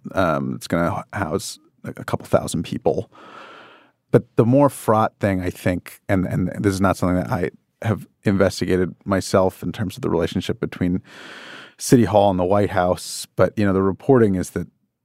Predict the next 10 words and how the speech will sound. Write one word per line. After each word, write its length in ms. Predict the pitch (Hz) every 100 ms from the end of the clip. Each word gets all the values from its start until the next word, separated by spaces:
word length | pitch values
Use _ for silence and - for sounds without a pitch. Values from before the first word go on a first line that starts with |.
| _ -
this 320 | 127 104 -
issue 440 | 98 - 90 87
has 300 | 90 78 -
contributed 600 | - 95 - 87 85 60 -
to 80 | -
sort 240 | - 65
of 140 | 65 62
a 40 | - _ -
rift 640 | 85 82 - - - -
between 560 | - - 85 64 113